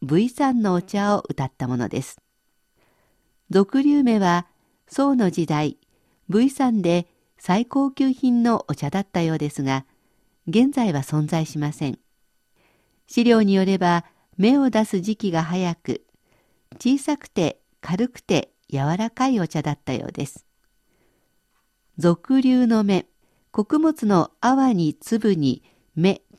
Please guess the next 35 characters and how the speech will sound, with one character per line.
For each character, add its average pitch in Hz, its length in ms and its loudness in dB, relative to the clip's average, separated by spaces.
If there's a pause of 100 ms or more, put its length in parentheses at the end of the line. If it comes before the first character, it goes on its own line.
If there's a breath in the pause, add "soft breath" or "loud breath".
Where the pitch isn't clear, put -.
と 170 120 0
書 170 140 -2
く 151 300 0 (320 soft breath)
文 214 160 2
字 269 120 -2
か 247 120 0
ら 202 100 0
も 151 100 0
想 170 220 -2
像 165 180 -2
で 151 120 -4
き 143 160 -6
ま 135 160 -4
す。 - 120 -20 (1400)
詩 - 120 -8
の 247 140 6
中 285 320 2
の 185 180 2
帝、 - 460 -4 (460)
帝 247 200 4
位 208 140 0
は、 170 260 0 (920)
建 233 400 0
安 214 240 0
茶 190 180 -2
録、 147 380 -6 (640)
西、 196 400 -2 (280)
西 254 300 0
条 214 260 0
は 170 220 2 (360 soft breath)
茶 160 180 -2
録 202 520 -4 (300)
と 190 100 -2
い 175 220 2
う 170 80 0